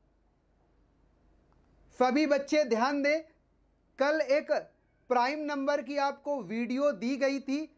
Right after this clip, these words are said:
जो वन आवर की थी। आप पहले वो वीड-,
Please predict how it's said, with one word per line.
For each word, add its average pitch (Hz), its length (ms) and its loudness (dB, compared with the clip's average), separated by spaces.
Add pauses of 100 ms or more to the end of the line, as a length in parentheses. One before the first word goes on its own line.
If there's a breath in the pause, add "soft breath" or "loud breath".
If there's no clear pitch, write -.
(160)
जो 254 160 2 (200)
वन 269 240 0
आवर 254 340 0
की 233 180 -8
थी। 180 160 -8 (1200)
आप 277 300 2
पहले 277 340 4
वो 247 300 0
वीड-, 247 340 -4